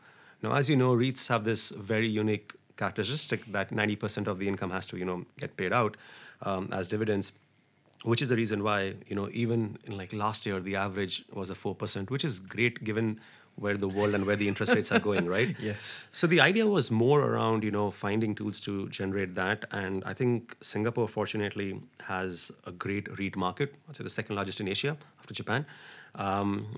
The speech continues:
Speaker 1: and we obviously have very close ties with the S G X,
Speaker 2: Mm.
Speaker 1: uh, which had the I Edge Leaders Index, right? And now we obviously, you know, work with them. We are, like, officially, like, in a partnership with them.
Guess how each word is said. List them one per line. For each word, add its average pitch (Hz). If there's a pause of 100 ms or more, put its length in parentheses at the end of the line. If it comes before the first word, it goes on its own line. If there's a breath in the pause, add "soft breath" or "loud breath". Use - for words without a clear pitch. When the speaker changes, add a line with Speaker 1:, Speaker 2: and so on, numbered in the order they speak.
Speaker 1:
and 117
we 131
obviously 123
have 107
very 104
close 101
ties 98
with 101
the 95
S 92
G 101
X, 92 (160 loud breath)
Speaker 2:
Mm. 113 (240 loud breath)
Speaker 1:
uh, 95
which - (160)
had 110
the 101
I 101
Edge 98
Leaders 98
Index, 101
right? 92
And 92
now 104
we 101
obviously, 101
you 95
know, 95
work 104
with 98
them. 95
We 95
are, 95
like, 90
officially, 98
like, 90
in 92
a 90
partnership 95
with 92
them. 95